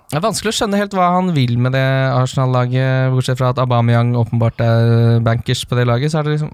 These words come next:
han er så fryktelig dyr, så har jeg så lyst til å kaste meg på noe.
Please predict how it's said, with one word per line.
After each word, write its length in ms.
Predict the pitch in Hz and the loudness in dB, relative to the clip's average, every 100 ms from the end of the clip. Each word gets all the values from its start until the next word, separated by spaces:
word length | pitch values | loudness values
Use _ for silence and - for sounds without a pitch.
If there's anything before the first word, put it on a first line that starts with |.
| 147 | -4
han 140 | 151 | -2
er 60 | 160 | -2
så 120 | 170 | -4
fryktelig 560 | - 170 - - 120 | -4 -6 -6 -8 -4
dyr, 160 | 117 160 | -2 -2
så 120 | 180 | -2
har 100 | 170 | -2
jeg 100 | 151 | -2
så 0 | |
lyst 140 | 151 131 | -2 -2
til 100 | 139 | -8
å 140 | - | -8
kaste 400 | - 165 - - | -6 -6 -6 -4
meg 160 | 120 127 | -4 0
på 200 | 117 117 | -2 0
noe. 200 | 120 | 0